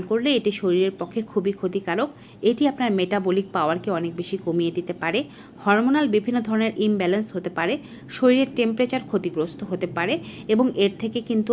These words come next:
আপনার স্কিনে অ্যালার্জি সমস্যা দেখা দিতে পারে। ভাত খাওয়ার পরে আমাদের শরীর কিছুটা উষ্ণ হয়,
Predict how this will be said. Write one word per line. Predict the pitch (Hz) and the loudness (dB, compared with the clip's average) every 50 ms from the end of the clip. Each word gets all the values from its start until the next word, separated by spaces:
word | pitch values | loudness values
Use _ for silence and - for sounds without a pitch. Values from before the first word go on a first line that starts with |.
| - - | 0 0
আপনার | - 175 - - 185 185 247 269 - - - | 0 -2 -2 0 -2 -2 -2 -2 -6 -12 -16
স্কিনে | - - - - 233 208 202 208 | -16 -14 -4 0 2 2 2 2
অ্যালার্জি | - - 160 165 160 160 160 175 | 2 2 2 2 2 2 0 -4
সমস্যা | - - 190 185 208 214 - - 311 269 190 | -6 -4 -4 -4 -4 -6 -6 -6 -6 -2 -2
দেখা | 160 160 - 170 | -2 -2 -2 -6
দিতে | 160 156 139 - 156 | -8 -8 -8 -8 -8
পারে। | - 139 143 139 113 - - - - - - - - | -6 -4 -2 -2 -2 -4 -8 -14 -18 -18 -12 -10 -8
ভাত | - 180 185 175 - - | -4 -2 -2 -4 -4 -6
খাওয়ার | - 196 180 175 175 - | -2 0 0 0 0 0
পরে | 170 175 226 254 | -2 0 0 0
আমাদের | 233 190 170 165 170 175 | 0 0 0 0 -2 -2
শরীর | 175 - 196 185 208 214 214 | -2 -2 -2 0 0 0 -2
কিছুটা | 233 220 254 247 254 277 269 - | -4 -4 -4 -4 -4 -4 -4 -4
উষ্ণ | 185 180 - - 165 165 | -6 -8 -6 -8 -8 -6
হয়, | 165 165 160 147 | -4 -4 -4 -4